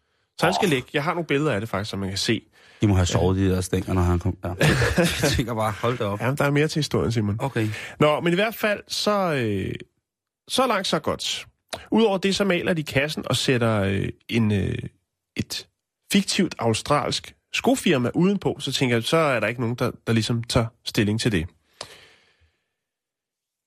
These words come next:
Speaker 1: Øhm, og så er det jo ellers bare
Speaker 2: Tænker bare, der er ikke nogen, der har
Speaker 1: at komme
Speaker 2: bestilt en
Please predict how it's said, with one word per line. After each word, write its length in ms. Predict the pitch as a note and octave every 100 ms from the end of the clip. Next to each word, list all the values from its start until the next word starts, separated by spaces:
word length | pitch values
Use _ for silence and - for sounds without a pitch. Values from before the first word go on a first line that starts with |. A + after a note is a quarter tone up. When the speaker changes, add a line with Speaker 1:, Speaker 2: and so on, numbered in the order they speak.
| _ _ _ -
Speaker 1:
Øhm, 880 | C3+ C3+ C3 C3 B2+ B2 A2+ D#2+ D2+ - _ _ _ _ _ _ _ _ -
og 80 | C3+
så 220 | D3+ D3 E3+ - -
er 100 | B2+
det 80 | B2+
jo 100 | A#2
ellers 200 | F#2 B2+
bare 320 | A2 G#2 A2+ - -
Speaker 2:
Tænker 280 | - G#2+ G#2
bare, 140 | G2 - - -
der 60 | -
er 60 |
ikke 140 | - A#2+
nogen, 140 | A#2+
der 60 | B2+
har 40 |
Speaker 1:
at 40 | A2
komme 120 | B2+ A2
Speaker 2:
bestilt 60 | C#3
en 80 | B2